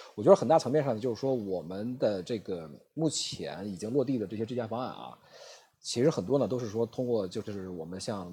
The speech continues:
地平线这种合作方式啊，就是各家来去做的一套，一套整合的一套方案啊，而且就是说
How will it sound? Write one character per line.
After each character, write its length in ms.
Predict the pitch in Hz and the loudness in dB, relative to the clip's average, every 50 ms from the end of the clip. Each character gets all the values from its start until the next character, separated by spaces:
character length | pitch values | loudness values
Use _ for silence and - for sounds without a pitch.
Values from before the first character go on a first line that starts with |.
| 82 - | -12 -12
地 80 | - | -10
平 140 | 98 95 98 | -8 -8 -6
线 220 | - 131 120 107 98 90 87 78 71 - _ _ - - - _ _ | -4 -4 -4 -4 -4 -6 -10 -12 -14 -20 _ _ -20 -20 -20 _ _
这 80 | - | -8
种 80 | 101 90 | -8 -8
合 140 | - - 95 | -6 -6 -6
作 80 | 107 | -4
方 180 | 92 110 123 147 | -2 -2 -2 -2
式 140 | - - 110 | 0 -2 -2
啊， 260 | 71 62 50 50 - - | -2 -4 -6 -10 -14 -14
就 100 | - 104 | -14 -14
是 80 | - 92 - | -14 -14 -12
各 140 | - 110 92 | -10 -8 -4
家 220 | 107 104 104 98 | -4 -4 -2 -4
来 120 | 92 90 | -4 -6
去 180 | 92 - - 98 | -8 -10 -10 -12
做 200 | 92 - 120 113 | -6 -4 -2 -2
的 80 | 95 95 | -2 -2
一 80 | 95 98 | -4 -6
套， 240 | - 110 95 87 | -4 -6 -6 -6
一 80 | 87 101 | -6 -6
套 100 | 101 113 | -6 -6
整 140 | 101 98 80 | -6 -8 -8
合 100 | - 95 | -10 -10
的 80 | 95 | -10
一 40 | 101 | -10
套 80 | 95 101 | -10 -10
方 180 | - 98 104 | -8 -8 -8
案 80 | 117 110 78 - _ _ | -8 -10 -12 -16 _ _
啊， 180 | - 92 87 - - | -16 -16 -14 -8 -6
而 80 | 123 123 | -6 -4
且 100 | 131 101 | -4 -4
就 160 | - 127 110 | -4 -4 -4
是 20 | 104 | -2
说 180 | - 131 131 | 0 0 0